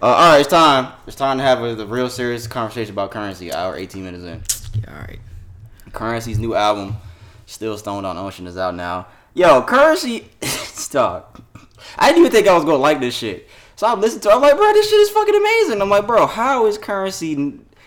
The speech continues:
Speaker 1: and he doesn't care. He doesn't even care about not getting recognition. Somebody had tweeted something the other day. I gotta find the tweet of what they said, but it was really funny 'cause Currency even liked it. But it's just like, Currency, he doesn't even care.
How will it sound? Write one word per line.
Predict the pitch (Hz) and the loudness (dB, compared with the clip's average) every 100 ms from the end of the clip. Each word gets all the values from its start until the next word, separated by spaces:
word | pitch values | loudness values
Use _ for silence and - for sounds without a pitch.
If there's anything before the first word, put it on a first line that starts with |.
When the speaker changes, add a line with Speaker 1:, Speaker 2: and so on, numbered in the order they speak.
| _ - | _ -6
Speaker 1:
and | 143 | -4
he | 196 | 2
doesn't | 202 196 175 | 2 2 -2
care. | - 220 226 196 127 85 - - _ | -4 -4 -2 0 -2 -6 -14 -20 _
He | - | -2
doesn't | 214 214 202 | -2 -2 -4
even | 180 | -4
care | 151 202 190 185 | -4 -4 0 2
about | 160 147 131 | 4 4 2
not | 131 | -2
getting | 131 123 | -4 -4
recognition. | 123 120 113 110 85 | -6 -6 -8 -8 -12
Somebody | - 190 214 185 | -12 -6 -2 0
had | 170 123 | 0 -2
tweeted | 165 165 | -4 -4
something | 143 127 | -4 -4
the | 120 | -4
other | |
day. | 117 127 | -2 -4
I | |
gotta | 123 | -4
find | 107 123 104 | -4 -6 -6
the | |
tweet | - 123 | -8 -10
of | 101 | -10
what | 87 | -12
they | 78 | -14
said, | 76 92 82 67 | -12 -12 -12 -14
but | 85 | -10
it | 101 113 | -8 -8
was | 117 98 | -8 -10
really | 120 107 | -8 -6
funny | 92 98 76 | -8 -10 -10
'cause | 78 87 76 - - _ _ _ - | -14 -16 -16 -20 -20 _ _ _ -4
Currency | - 311 - | 0 0 0
even | 117 101 | -4 -4
liked | 92 85 | -4 -6
it. | 69 - _ _ _ - | -14 -20 _ _ _ -6
But | 165 | -4
it's | 185 | -4
just | 185 | -2
like, | 185 185 | -2 0
Currency, | 208 214 208 196 | 0 0 -2 -6
he | 180 - | -6 -4
doesn't | 196 196 | -4 -4
even | 196 175 | -4 -4
care. | 160 196 190 202 135 80 | -6 -6 -4 -4 -4 -6